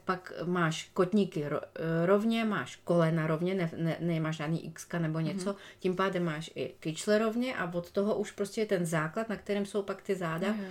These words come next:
Speaker 1: A všechno, když tohle to srovnáš, a musíš začít dole, když budeš si rovnat záda, ale mít, eh, nohy blbě
Speaker 2: Hmm.
Speaker 1: dole, tak, tak to je stejně k ničemu. Tak tě bude bolet třeba jedna
Speaker 2: Dobrý,
Speaker 1: strana
Speaker 2: dobrý
Speaker 1: zadku
Speaker 2: point.
Speaker 1: nebo něco.
Speaker 2: Jo.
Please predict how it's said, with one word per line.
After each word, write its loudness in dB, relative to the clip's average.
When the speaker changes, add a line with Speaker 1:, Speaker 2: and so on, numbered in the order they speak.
Speaker 1:
A 0
všechno, 0
když 0
tohle 2
to -6
srovnáš, 0
a 0
musíš 4
začít 2
dole, 4
když 0
budeš 2
si -2
rovnat 2
záda, 0
ale 0
mít, -2
eh, 0
nohy -2
blbě 0
Speaker 2:
Hmm. -4
Speaker 1:
dole, 2
tak, -6
tak -6
to 0
je 2
stejně -2
k -8
ničemu. -4
Tak -14
tě -8
bude -2
bolet -2
třeba -2
jedna 0
Speaker 2:
Dobrý, -2
Speaker 1:
strana -4
Speaker 2:
dobrý -6
Speaker 1:
zadku 0
Speaker 2:
point. -4
Speaker 1:
nebo -6
něco. -8
Speaker 2:
Jo. -6